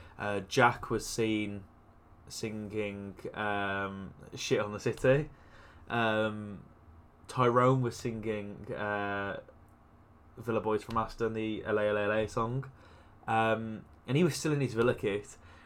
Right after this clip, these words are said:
And, um, you know, pictures after the game showed that he didn't get out that kit for quite some time. Um, a couple of days after, I, I believe. But, uh, something I wanna cover on is, uh,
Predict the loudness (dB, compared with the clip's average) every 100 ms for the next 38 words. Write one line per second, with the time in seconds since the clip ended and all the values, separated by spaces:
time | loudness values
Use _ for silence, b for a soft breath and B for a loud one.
0 | B B -20 -2 0 2 2 2 2 0
1 | -6 -16 -10 -6 -4 0 -2 0 4 4
2 | 6 2 2 -4 0 0 0 2 2 2
3 | -2 -2 -4 -4 -4 -4 -4 -6 -8 -8
4 | -12 -6 0 0 -2 -8 -4 -2 -2 -2
5 | -10 B B B B -6 -2 4 6 4
6 | 2 -6 -12 -18 -20 -14 -2 2 2 2
7 | 2 2 2 0 0 0 2 0 -2 0
8 | 0 0 -2 -10 B B B B B -20
9 | -2 2 4 6 4 4 2 4 4 4
10 | 4 2 4 2 0 -2 -2 0 0